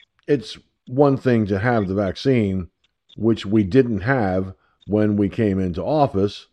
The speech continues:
but a vaccinator.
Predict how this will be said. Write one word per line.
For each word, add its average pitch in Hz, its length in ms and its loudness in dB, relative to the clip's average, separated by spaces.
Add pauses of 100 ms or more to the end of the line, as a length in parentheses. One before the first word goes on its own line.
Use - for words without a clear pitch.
(1400)
but 117 180 6
a 110 280 4 (960)
vaccinator. 98 920 -2